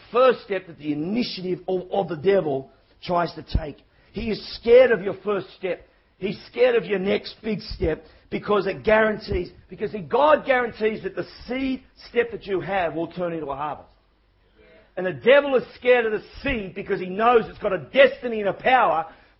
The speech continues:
to be turned into a harvest. He's scared of people who have faith because he knows when you go to a place of faith that he, you, you become unstoppable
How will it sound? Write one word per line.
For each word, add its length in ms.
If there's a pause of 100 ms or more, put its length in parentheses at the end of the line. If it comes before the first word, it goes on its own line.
to 100
be 140
turned 240
into 120
a 40
harvest. 340 (180)
He's 280
scared 340
of 160
people 300
who 100
have 160 (220)
faith 340 (320)
because 300
he 80
knows 580
when 160
you 80
go 180
to 100
a 140
place 280
of 80 (180)
faith 320 (540)
that 160
he, 140
you, 160
you 260
become 360
unstoppable 1040